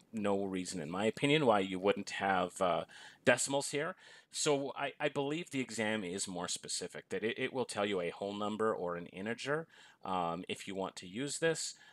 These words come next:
Uh, otherwise, you could use decimals, and, and in this case, the, the formula would run just fine, even in that case.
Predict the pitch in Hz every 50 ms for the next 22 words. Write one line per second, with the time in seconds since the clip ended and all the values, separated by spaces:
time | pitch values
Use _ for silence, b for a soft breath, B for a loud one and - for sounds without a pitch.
0 | B B - 101 98 - - 107 113 117 120 117 113 107 110 113 104 - - -
1 | 101 98 - - 98 - - 92 90 90 90 - - 95 95 - - 113 117 117
2 | 113 107 92 87 87 82 92 98 92 92 107 117 - - - - 117 123 - -
3 | - 101 95 92 92 90 80 82 82 73 - - - 87 - - - 95 92 92
4 | 92 92 90 85 85 82 - 80 80 78 76 - - _ _ - 82 80 - -
5 | - - 80 78 78 78 80 - - _ - 92 87 - 90 82 78 82 - -
6 | 85 82 85 - - _ - 98 80 - - -